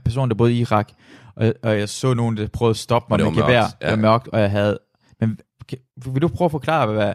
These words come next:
Speaker 1: hvordan du kan huske situationen?
Speaker 2: Jeg kan huske sådan, at, øh, dels så bruger vi en del tid på at sidde og vente, fordi der skete ikke så meget
Speaker 1: Ja.
Speaker 2: den aften.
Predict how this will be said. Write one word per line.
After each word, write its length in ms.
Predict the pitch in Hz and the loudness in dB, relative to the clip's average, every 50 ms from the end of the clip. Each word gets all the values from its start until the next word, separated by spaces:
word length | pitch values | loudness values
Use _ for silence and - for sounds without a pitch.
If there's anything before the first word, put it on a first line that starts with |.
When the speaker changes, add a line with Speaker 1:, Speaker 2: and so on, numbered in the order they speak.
| - _ _ _ _ _ _ | -6 _ _ _ _ _ _
Speaker 1:
hvordan 180 | _ 113 113 107 | _ 0 2 4
du 100 | 190 185 | 4 4
kan 80 | 156 | 4
huske 160 | 120 107 - - | 4 2 2 2
situationen? 460 | 113 104 98 - 107 95 95 107 110 - - | 2 2 2 2 2 0 0 0 -4 -8 -4
Speaker 2:
Jeg 80 | - 107 | -2 -2
kan 60 | 104 | 0
huske 240 | 98 107 - - - | 0 0 -2 -2 -8
sådan, 400 | - - - - - 101 95 - - | -6 -2 -2 -2 0 -2 -4 -4 -2
at, 340 | - 73 76 - - - 76 | -2 -2 -2 -2 -4 -4 -2
øh, 440 | 71 65 58 53 53 50 50 50 - - | -2 -2 0 -2 -4 -6 -6 -8 -2 0
dels 180 | 110 110 80 | 0 0 0
så 80 | - 95 | -2 -2
bruger 160 | 90 85 92 | 0 0 0
vi 80 | 78 80 | 0 0
en 80 | 76 | 0
del 160 | 80 90 73 64 | 0 0 0 0
tid 160 | - 85 71 | -2 -4 -2
på 120 | 64 76 | 0 -2
at 60 | 71 | 0
sidde 140 | - 85 78 | 2 2 0
og 40 | 64 | 0
vente, 280 | - 57 65 - - - | -2 -4 -6 -8 -8 -8
fordi 160 | - - 73 | -4 -2 -2
der 80 | - | -2
skete 260 | 76 - - 92 90 85 | -2 0 2 2 2 2
ikke 100 | 85 - | 0 -2
så 80 | - - | -4 -4
meget 260 | - 57 - 71 73 - | -4 -4 -4 -8 -4 -2
Speaker 1:
Ja. 60 | 107 - | -2 -2
Speaker 2:
den 80 | - - | -2 -2
aften. 400 | - - - - - - - 110 | -4 -4 -4 -4 -10 -16 -20 -20